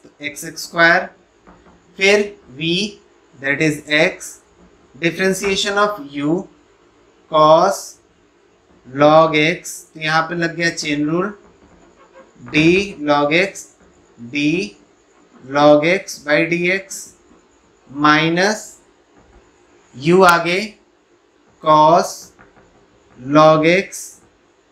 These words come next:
dx by dx, v का differentiation। तो y double dash आ गया हमारा, यहाँ कुछ नहीं तो x, यहाँ पर हो गया cos log x, तो cos का हो जाता है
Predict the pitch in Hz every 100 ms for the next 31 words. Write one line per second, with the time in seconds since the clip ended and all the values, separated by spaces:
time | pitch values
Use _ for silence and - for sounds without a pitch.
0 | _ _ _ _ _ _ _ _ 117 113
1 | 143 160 180 202 - _ - 156 151 -
2 | 151 185 165 135 120 117 - - - _
3 | _ _ _ _ - 156 170 175 175 -
4 | 135 123 120 117 110 110 113 _ _ _
5 | _ _ - 123 127 143 147 156 180 175
6 | 151 151 160 165 165 160 147 139 156 156
7 | 147 143 151 170 151 139 139 - 147 147
8 | 160 170 180 165 139 151 170 - - _
9 | _ _ _ _ 139 147 147 160 160 160
10 | 170 180 190 - 165 165 - - - -
11 | _ _ _ _ - 151 160 147 127 127
12 | - 143 160 156 151 170 165 165 165 175
13 | 175 185 226 -